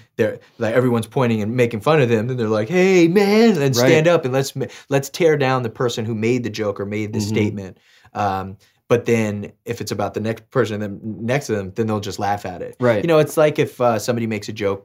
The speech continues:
Speaker 1: like a cancer joke.
Speaker 2: Mm-hmm.
Speaker 1: If somebody's been affected by cancer, their family member or this or that, like, it's not gonna be as funny to them. But if, like, you're making fun of,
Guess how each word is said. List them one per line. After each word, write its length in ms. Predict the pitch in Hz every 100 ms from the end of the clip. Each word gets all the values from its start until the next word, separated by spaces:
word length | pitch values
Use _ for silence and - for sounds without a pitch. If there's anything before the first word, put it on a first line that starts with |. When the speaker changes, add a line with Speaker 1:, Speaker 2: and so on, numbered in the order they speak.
| _
Speaker 1:
like 240 | 131 131 160
a 40 |
cancer 360 | 185 180 156 104
joke. 340 | 95 90 -
Speaker 2:
Mm-hmm. 360 | 123 117 110 113 _
Speaker 1:
If 120 | 120
somebody's 340 | - 185 170 120
been 160 | 123
affected 400 | 110 135 135 117
by 140 | 101 95
cancer, 440 | 113 120 143 98
their 120 | 98
family 440 | 95 104 120 127 101
member 320 | 101 101 101
or 160 | 95
this 220 | 95 117 107
or 60 |
that, 260 | 107 117 -
like, 300 | 98 95 _
it's 200 | - 139
not 80 | 226
gonna 120 | 185
be 100 | 135
as 80 | 107
funny 280 | - 120 139
to 80 | 101
them. 260 | 92 95 95 _ _ _ _ _ _
But 380 | 190 190 - - _ _ _ _
if, 220 | 147 143
like, 360 | 143 123 117 - _ _ -
you're 180 | 135 131
making 280 | 135 135 123
fun 240 | - 120
of, 480 | 113 107 107 - -